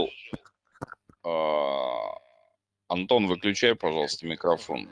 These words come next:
Это эхо. Этот самый, а, на сайт, на слайде есть сайт resuscorporation точка ком, то есть можете сами проверить, не работает сайт.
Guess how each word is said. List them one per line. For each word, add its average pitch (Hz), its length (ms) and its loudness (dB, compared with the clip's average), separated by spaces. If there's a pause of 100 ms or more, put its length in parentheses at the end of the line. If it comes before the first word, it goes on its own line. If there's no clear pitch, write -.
(220)
Это 92 280 -10
эхо. 85 400 2 (1300)
Этот 82 320 0
самый, 90 640 6
а, 82 240 6
на 113 240 6
сайт, 156 540 6
на 127 160 4
слайде 131 500 6
есть 120 140 4
сайт 135 320 6
resuscorporation 131 1300 4
точка - 400 2
ком, 90 420 4
то 101 100 -2
есть 90 160 -4
можете 98 340 2
сами 90 320 4
проверить, 123 680 2
не 95 380 0
работает 98 580 2
сайт. 76 380 -2